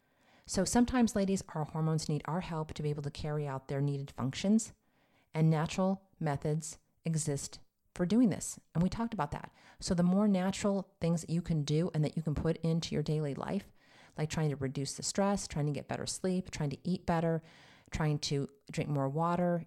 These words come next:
you know, go out and have a good time with our family and friends, you know, decrease alcohol, decrease cigarettes, all that stuff. Try to get away from sugar as much as possible.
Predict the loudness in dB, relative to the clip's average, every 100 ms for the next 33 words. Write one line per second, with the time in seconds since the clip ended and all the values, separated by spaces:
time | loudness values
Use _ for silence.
0 | 0 2 2 0 -2 0 0 0 -2 -4
1 | -6 -2 0 0 -2 -2 -6 -2 2 2
2 | 0 0 2 4 6 4 2 0 2 2
3 | -2 -10 -6 -6 -2 -4 0 0 0 0
4 | 0 0 0 -4 -6 -6 -2 0 2 2
5 | 0 -4 -10 -18 -20 _ _ _ 2 4
6 | 4 0 0 0 0 -10 -4 -2 0 0
7 | -2 -6 -16 _ -2 0 0 2 0 2
8 | 0 2 2 0 -2 -6 -4 -4 -4 -2
9 | 0 -2